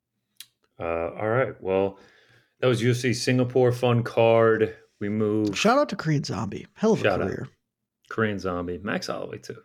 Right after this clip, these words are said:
Speaker 1: Shout out to both of 'em. Uh, that was, it hurt losing the Max Holloway and the over two and a half same game parlay 'cause Korean Zombie was like, "Time to go.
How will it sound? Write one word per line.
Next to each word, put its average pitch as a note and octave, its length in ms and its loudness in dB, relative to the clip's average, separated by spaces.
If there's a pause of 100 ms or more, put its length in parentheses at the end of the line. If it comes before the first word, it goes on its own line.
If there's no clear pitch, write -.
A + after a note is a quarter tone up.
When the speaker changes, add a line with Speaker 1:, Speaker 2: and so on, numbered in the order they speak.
Speaker 1:
Shout A2 200 -4
out G#2+ 80 -2
to - 80 -16
both D#2+ 260 -8
of D#2+ 120 -10
'em. D#2 120 -16 (440)
Uh, F2 220 4
that G#2+ 100 4
was, A2+ 360 0 (480)
it A#2+ 100 4
hurt D#3 260 2
losing D3 460 2
the C3+ 120 4
Max A#2 360 4
Holloway A#2+ 460 6
and G#2+ 100 0
the G2+ 140 -2
over A2 280 2
two A#2 160 -6
and G#2+ 80 0
a G2+ 40 0
half G#2+ 180 0
same A2+ 220 -2
game G2+ 200 -2
parlay G2 440 2
'cause F#2+ 160 -14
Korean F#2+ 340 0
Zombie F#2+ 300 0
was F#2+ 160 0
like, F2+ 260 2 (340)
"Time C3 220 4
to B2 80 4
go. G#2 380 2